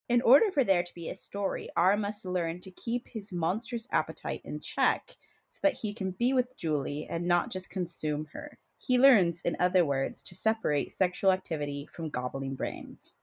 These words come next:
Now, I thought that was an interesting psycho-, uh, sexual analytical review, because I guess he is, like,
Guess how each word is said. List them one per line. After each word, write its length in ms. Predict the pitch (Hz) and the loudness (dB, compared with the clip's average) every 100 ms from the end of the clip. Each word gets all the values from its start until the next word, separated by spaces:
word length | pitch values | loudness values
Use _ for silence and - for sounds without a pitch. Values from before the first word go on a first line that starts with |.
| _ _ - | _ _ 2
Now, 120 | 330 | 4
I 80 | 339 | 6
thought 180 | 339 | 4
that 80 | 285 | 4
was 200 | 220 202 | 4 2
an 80 | 196 | -2
interesting 680 | - 165 - - 147 143 147 | -2 -4 -4 -10 -6 -6 -6
psycho-, 720 | - - 147 - 147 147 143 - | -8 0 0 2 2 2 2 -2
uh, 220 | 165 156 - - | -4 -4 -6 -6
sexual 960 | - 156 - - 175 160 147 147 - _ _ _ - | 0 0 0 -4 0 2 4 2 0 _ _ _ -2
analytical 840 | 175 143 139 123 - - - - | 0 0 0 -2 -6 -8 -8 -8
review, 600 | - 156 175 - 87 - 180 | -4 -6 -6 -8 -6 -6 -8
because 280 | 180 - 175 | -12 -6 -2
I 80 | 170 | 0
guess 320 | 180 175 - | 0 0 -4
he 200 | - - | -10 0
is, 320 | 170 165 165 - | 4 4 2 -2
like, 320 | 151 151 | 0 0